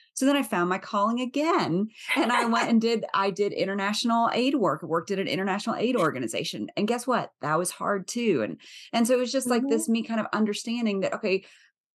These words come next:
Speaker 1: there, there may, A, there may not be one specific thing that God is calling me to.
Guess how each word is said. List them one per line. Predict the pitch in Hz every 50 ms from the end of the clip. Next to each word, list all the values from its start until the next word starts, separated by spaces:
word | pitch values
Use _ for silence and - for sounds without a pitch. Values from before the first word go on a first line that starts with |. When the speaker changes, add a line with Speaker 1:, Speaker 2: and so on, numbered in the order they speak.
| _ -
Speaker 1:
there, | 214 - -
there | - 220 254 262
may, | 254 240 240 262 302 330 269 - -
A, | - 277 262 185 151 180 190
there | 208 220 220
may | 226 233 247 269 311 349 403
not | 320 262 262 269 247 226 226
be | 277 427 480 339 269
one | 185 160 156 160 165 180 185 185 196 196 196 196
specific | 190 - - - - 175 - - 180 175 - - - -
thing | - - 160 160 156 151 156 156
that | - -
God | - 160 143 131 123 120 - - -
is | 135 - -
calling | - - - 110 - 85 78 73 87 95
me | 80 - -
to. | - - - - 58